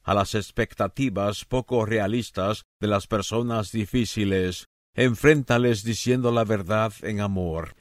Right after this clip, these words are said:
Pero Jesús, conociendo la malicia de ellos, les dijo, "¿Por qué me tentáis,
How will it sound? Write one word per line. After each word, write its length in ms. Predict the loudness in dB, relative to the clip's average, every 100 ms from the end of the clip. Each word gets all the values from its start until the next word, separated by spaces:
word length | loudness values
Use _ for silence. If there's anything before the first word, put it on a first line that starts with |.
| _
Pero 240 | 0 2 4
Jesús, 560 | 2 0 0 0 -4 _
conociendo 580 | 0 2 2 0 2 2
la 140 | 2
malicia 500 | 2 2 2 2 2
de 180 | 4 4
ellos, 520 | 4 4 2 2 -2 -8
les 260 | 0 0 2
dijo, 520 | 0 0 2 4 2 -2 _ -4
"¿Por 240 | 0 0
qué 240 | 0 0 2
me 180 | 0
tentáis, 840 | 2 2 2 0 0 2 2 0 -6